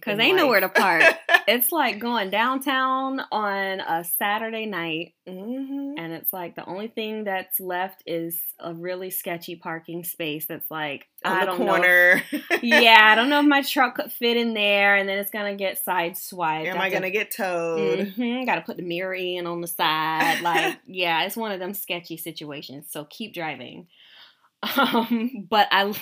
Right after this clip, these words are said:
Speaker 1: <laughs> made the mistake of looking up on Urban Dictionary
Speaker 2: <laughs>
Speaker 1: as I always do,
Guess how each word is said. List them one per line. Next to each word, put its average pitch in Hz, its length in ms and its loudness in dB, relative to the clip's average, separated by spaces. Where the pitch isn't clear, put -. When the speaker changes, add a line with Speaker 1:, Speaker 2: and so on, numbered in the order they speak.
Speaker 1:
<laughs> - 40 -20
made 240 260 2
the 320 80 4
mistake 185 420 -2
of 175 100 -8
looking 180 320 -6
up 165 220 -6
on 175 240 -4
Urban 175 260 -4
Dictionary 165 720 -4
Speaker 2:
<laughs> 508 240 8
Speaker 1:
as 214 180 6
I 254 100 10
always 202 360 2
do, 175 420 -6